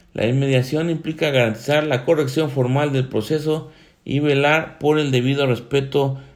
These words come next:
de los derechos de las partes de acuerdo a la jurisprudencia veinte dieciocho cero doce".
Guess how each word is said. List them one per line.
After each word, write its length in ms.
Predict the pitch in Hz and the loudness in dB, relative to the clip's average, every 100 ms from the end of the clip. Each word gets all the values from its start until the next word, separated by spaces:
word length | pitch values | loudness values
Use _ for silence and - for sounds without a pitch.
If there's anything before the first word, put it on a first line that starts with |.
| _ - | _ -4
de 140 | 123 | -2
los 160 | 143 131 | 0 0
derechos 360 | 120 131 127 | 0 -2 -2
de 100 | 113 | 0
las 160 | 104 104 | 0 -2
partes 500 | - 139 139 143 135 | -2 -2 -2 -6 -4
de 80 | 104 | -6
acuerdo 500 | - 127 135 139 - | -4 -2 0 -2 -6
a 80 | 104 | -6
la 180 | 117 120 | -6 -6
jurisprudencia 1120 | - 104 113 - 101 131 135 147 147 151 - _ _ _ _ _ _ _ _ _ _ _ _ _ | -8 -8 -10 -10 -4 -4 -4 -4 -4 -4 -10 _ _ _ _ _ _ _ _ _ _ _ _ _
veinte 760 | 131 131 127 147 147 135 139 139 | -10 -2 0 0 -4 -6 -4 -4
dieciocho 720 | 120 - - 131 135 139 139 | -4 -6 -2 -2 -2 -2 -4
cero 380 | 135 - 107 104 | -6 -4 0 0
doce". 520 | 107 147 135 160 | 0 -2 -2 -4